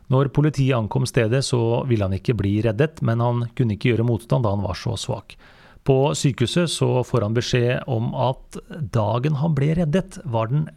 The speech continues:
syttende februar tjue tolv. Han var fullstendig utmagret og veide nå kun førtifem kilo, mot normalvekten på sytti. Han forteller at han ikke har spist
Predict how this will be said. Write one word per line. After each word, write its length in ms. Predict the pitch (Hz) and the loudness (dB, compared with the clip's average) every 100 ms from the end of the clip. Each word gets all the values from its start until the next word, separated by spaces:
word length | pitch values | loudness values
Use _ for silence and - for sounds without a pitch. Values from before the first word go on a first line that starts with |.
| _ | _
syttende 640 | - 135 - _ 151 165 | -6 -6 -6 _ 0 0
februar 640 | 156 - 135 131 156 185 - - _ | -2 -2 0 2 2 0 -2 -8 _
tjue 540 | - - 147 98 107 113 _ _ | -18 -4 -2 0 -2 -6 _ _
tolv. 320 | - 120 107 - _ - - - - _ _ - | -6 -4 -6 -16 _ -20 -20 -20 -20 _ _ -2
Han 160 | 131 123 | 0 2
var 240 | 131 147 | 2 0
fullstendig 840 | - 165 - - - 110 113 120 151 156 | 0 -2 -2 -4 -2 0 0 0 0 0
utmagret 520 | 110 - 123 127 156 156 | -2 0 0 0 -2 0
og 80 | 135 | -2
veide 320 | 135 98 92 | 0 0 0
nå 180 | 135 117 - | 0 -2 -2
kun 260 | 117 113 147 | -2 -2 -2
førtifem 840 | 175 - 127 - 151 - - 135 160 170 | -6 -6 -4 -2 -4 -4 -2 0 0 -4
kilo, 400 | - 147 139 160 - - - - | -2 2 2 0 -2 -12 -12 -2
mot 320 | 120 127 - - | 0 0 -6 -4
normalvekten 880 | 131 131 113 90 95 107 - - 139 - | 0 0 0 0 -2 -4 -4 -4 -4 -2
på 300 | 107 110 - | -4 -4 -4
sytti. 540 | - - - - - - _ - - - - _ _ _ _ - | -6 -6 -6 -4 -4 -6 _ -20 -20 -20 -20 _ _ _ _ 0
Han 160 | 131 | 0
forteller 540 | 135 151 135 120 156 156 | 0 0 2 2 0 0
at 400 | - 127 131 - | -2 -2 0 0
han 380 | 135 135 143 160 | 2 2 2 0
ikke 300 | 151 - 139 | -2 -2 -2
har 20 | |
spist 800 | - - - 127 151 - - - | -2 -6 -2 0 0 -2 -8 -18